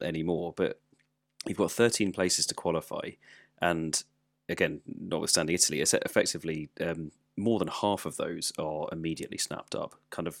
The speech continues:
Belgium, England, France, Germany, Spain, and then Holland or Italy, really. That's, that's six. Oh, Portugal, of course. So really, that's seven. So you, and now these days, Denmark are fantastic and Croatia are fantastic. So you're kind of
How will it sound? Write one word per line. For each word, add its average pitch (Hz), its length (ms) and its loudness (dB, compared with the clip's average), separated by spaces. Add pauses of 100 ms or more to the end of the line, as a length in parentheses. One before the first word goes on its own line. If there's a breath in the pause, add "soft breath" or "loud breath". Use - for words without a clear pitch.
(140)
Belgium, 92 480 4
England, 82 500 -4
France, 76 500 -2
Germany, 76 420 -4
Spain, - 640 0
and 80 180 -4
then 78 400 -6
Holland 76 440 0
or 76 280 -6
Italy, - 320 -2
really. - 300 -4
That's, - 240 -4
that's - 220 0
six. - 420 4 (140 soft breath)
Oh, 98 120 12
Portugal, - 420 -2
of - 60 -10
course. - 200 -8 (320 loud breath)
So 110 160 8
really, 101 500 4
that's - 180 2
seven. 87 320 8
So 87 140 0
you, 85 60 2 (280)
and 95 160 2
now 95 240 8
these 101 280 2
days, 85 320 0
Denmark 80 600 2
are 78 260 2 (180)
fantastic - 720 -2
and 85 80 -4
Croatia 85 460 2
are - 80 -4
fantastic. - 640 -4
So 98 100 4
you're 101 160 2
kind 131 320 2
of 98 160 2